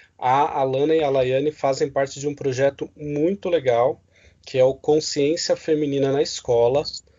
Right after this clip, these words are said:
tá certo? Elas fazem várias ações. Esse ano, antes da gente entrar em quarentena, elas fizeram a ação do oito de março, que foi muito legal. É,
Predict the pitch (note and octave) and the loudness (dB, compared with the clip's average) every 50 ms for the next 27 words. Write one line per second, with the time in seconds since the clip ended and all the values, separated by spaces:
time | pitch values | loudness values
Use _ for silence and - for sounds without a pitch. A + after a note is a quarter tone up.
0 | _ _ - - - G#2+ - - B2 B2 A#2+ - B2 A#2 A#2 - - B2+ A#2+ A#2+ | _ _ -18 -14 -12 -12 -6 -4 -2 -2 -2 0 -2 -2 -2 0 0 0 2 0
1 | C3 B2 A2+ B2+ B2 C#3 D#3 D#3+ D#3+ D3 C#3+ C#3 B2+ - - B2+ B2+ C3 C3+ C#3 | -2 -2 2 2 2 4 4 2 0 0 -2 -2 -6 -6 -4 -4 -2 -2 -2 -4
2 | C#3 - - - - _ - - - - _ _ B2+ A#2+ - - - C#3+ C#3 C#3+ | -4 -6 -8 -8 -12 _ -20 -20 -20 -20 _ _ -8 -6 -6 -4 -2 0 0 2
3 | D3 D3 C#3+ C#3+ C#3+ D#3 E3+ F3+ - - E3+ D#3+ D#3+ D3 D#3 D#3 C#3+ - D3+ C3+ | 2 2 2 4 4 4 2 2 0 -6 -4 -4 -4 -2 -2 -4 -4 -4 -6 -6
4 | C3 C#3 C3+ C3+ C#3 C3+ C3 - - _ _ _ - - D3 C#3+ D3 - D3+ C#3+ | -2 -2 0 0 0 -2 -4 -6 -10 _ _ _ -12 -10 -8 -8 -6 -2 0 0
5 | C#3 C#3 C3 C3 C3 - C#3 C#3 C#3 C3+ C3 B2+ B2+ B2 - - C3 A#2 B2+ B2+ | 0 0 -2 -6 -6 -6 -4 -2 -2 -2 -2 -2 -2 -4 -4 -6 -4 -2 0 2
6 | B2 B2+ B2 A#2+ - - C3+ C3 B2+ B2+ B2+ B2+ C#3 D3+ - D#3 C#3 C#3 C3 A#2+ | 2 2 0 -2 -4 -4 -6 -4 -4 -4 -2 -2 -2 -2 -4 -6 -6 -4 -2 0
7 | A#2+ A#2+ B2 C3 C3+ B2+ - - A#2+ - - - C3 B2 B2+ C3+ C#3+ D#3+ F3+ F#3 | 0 2 2 2 0 -2 -6 -8 -12 -12 -10 -8 -6 -4 -4 -2 0 0 0 -2
8 | - D#3+ C#3+ C3 A#2 A#2 A2+ A2+ A#2 B2 C3+ C#3+ - _ _ _ _ _ _ - | -2 -4 -4 -2 -2 -2 0 2 0 0 -2 -4 -8 _ _ _ _ _ _ -20
9 | - - - - - _ - B2+ B2+ B2 B2 B2 B2 B2 B2 B2 B2 B2 B2 A#2+ | -20 -20 -20 -20 -20 _ 0 2 4 6 6 6 6 6 4 4 4 4 4 4
10 | A#2+ A#2+ A#2 A#2 A#2 A#2 - | 4 4 4 2 2 0 -2